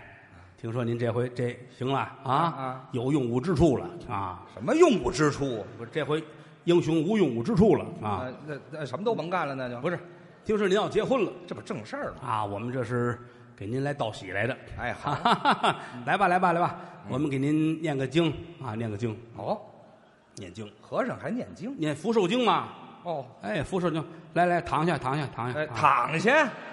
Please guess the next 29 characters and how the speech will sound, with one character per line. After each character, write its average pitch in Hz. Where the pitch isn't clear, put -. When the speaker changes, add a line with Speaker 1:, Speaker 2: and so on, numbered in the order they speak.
Speaker 2:
没 285
听 330
说 311
过。 143
Speaker 1:
你 113
爸 135
爸 123
倍 175
儿 -
听 160
话， 127
躺 95
下。 143
Speaker 2:
啊， 220
真 262
躺 175
啊？ 113
Speaker 1:
躺 135
好 113
了。 120
Speaker 2:
啊。 120
Speaker 1:
拉 127
过 120
白 123
被 123
单 127
儿 131
来 110
呀？ 95